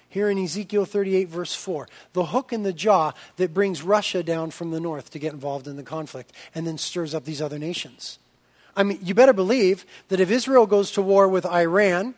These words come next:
and Russia says, "Hey, we'll join in on that. In fact, we'll lead that," which is the, what we get from the text here, "We'll lead this charge," that Sudan and Turkey and Turkmenistan and all these other nations would say, "Awesome.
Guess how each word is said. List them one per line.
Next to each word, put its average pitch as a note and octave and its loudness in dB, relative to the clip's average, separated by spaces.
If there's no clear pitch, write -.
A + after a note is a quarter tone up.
and G#3 4
Russia A#3+ 4
says, G3+ 0
"Hey, B3 6
we'll G#3 6
join A3 4
in G#3+ 4
on G#3 4
that. B3+ 4
In G#3+ -6
fact, G#3+ 4
we'll B3+ 4
lead A#3+ 4
that," F#3+ 4
which G3+ 0
is G3 -4
the, F#3+ -6
what F#3+ 0
we G3 -2
get G3+ 4
from G3+ -4
the F#3+ 0
text A#3+ 0
here, F#3+ 2
"We'll C4 8
lead C#4 4
this A3 0
charge," F3+ 0
that D4+ -4
Sudan A3 4
and G#3+ 0
Turkey B3 2
and A3 -2
Turkmenistan A3+ 0
and B3+ 2
all A3+ 6
these A3+ 0
other A3+ 4
nations A#3+ -2
would G3 -12
say, A#3 6
"Awesome. A3 6